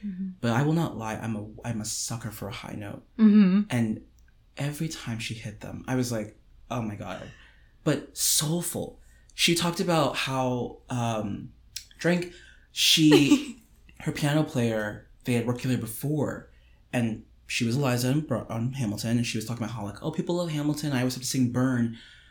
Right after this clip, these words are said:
Speaker 2: but I always have to sing Lynn's Burn." And she's like, "I'm here,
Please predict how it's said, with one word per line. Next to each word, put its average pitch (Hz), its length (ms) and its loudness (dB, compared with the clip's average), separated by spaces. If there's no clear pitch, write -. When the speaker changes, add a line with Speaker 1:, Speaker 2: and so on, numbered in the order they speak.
Speaker 2:
but 131 80 0
I 120 60 4
always 131 140 2
have 135 80 0
to 127 60 -2
sing 117 420 0
Lynn's 143 280 2
Burn." - 400 -10
And 120 180 0
she's 107 260 -4
like, 101 180 -8
"I'm 131 180 -2
here, 113 580 -2